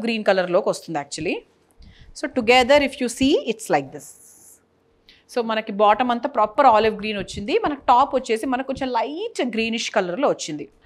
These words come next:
And the price is సెవెంటీన్ థర్టీ along with the dupatta. So, కాస్త మనకు పీచ్ కలర్స్‌లో, లైట్ ఆరెంజెస్ కలర్స్‌లో కావాలి అనుకుంటే you can take this. Even this price is fourteen thirty.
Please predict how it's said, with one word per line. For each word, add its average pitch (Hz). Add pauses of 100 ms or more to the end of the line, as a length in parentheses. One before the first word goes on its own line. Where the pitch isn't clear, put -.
(120)
And 220
the 208
price 208
is 415
సెవెంటీన్ 220
థర్టీ 165 (680)
along 233
with 220
the 392
dupatta. - (360)
So, 302 (100)
కాస్త 262 (100)
మనకు 247
పీచ్ 339
కలర్స్‌లో, 247
లైట్ 262 (100)
ఆరెంజెస్ 240
కలర్స్‌లో 220
కావాలి 208
అనుకుంటే 202
you 214
can 196
take 190
this. 311 (120)
Even 220 (100)
this 349 (100)
price 214
is - (100)
fourteen 208
thirty. 196